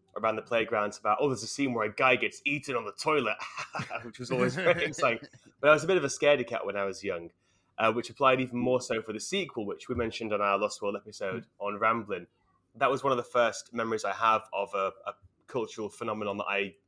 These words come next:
Speaker 1: experienced in real time. And I remember really wanting to go see it, but again, being petrified by the trailers and the apparent gore that I was warned of in that film. So it's always been something that's been very appealing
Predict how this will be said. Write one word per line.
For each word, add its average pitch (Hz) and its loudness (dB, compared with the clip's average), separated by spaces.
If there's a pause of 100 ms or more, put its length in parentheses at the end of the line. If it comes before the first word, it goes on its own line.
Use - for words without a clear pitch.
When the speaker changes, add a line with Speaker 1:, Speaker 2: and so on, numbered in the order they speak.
(220)
Speaker 1:
experienced 104 -6
in 107 -8
real 98 -2
time. 92 -6 (560)
And 113 -4
I 120 4
remember 131 0
really 123 2
wanting 113 -2
to 117 -10
go 104 -2
see 139 -2
it, 104 0
but 104 -6
again, 113 0
being 98 -6
petrified 104 -4
by 95 -4
the 90 -12
trailers 98 -4
and 90 -10 (400)
the 113 -2
apparent 110 2
gore 113 -4
that 104 -2
I 90 -2
was 95 -6
warned 101 -6
of 90 -6 (200)
in 98 -10
that 92 -10
film. 92 -6
So 120 -8
it's 110 -4
always 233 0
been 214 -2
something 151 0
that's 117 -6
been 117 -8
very 127 0
appealing 113 -4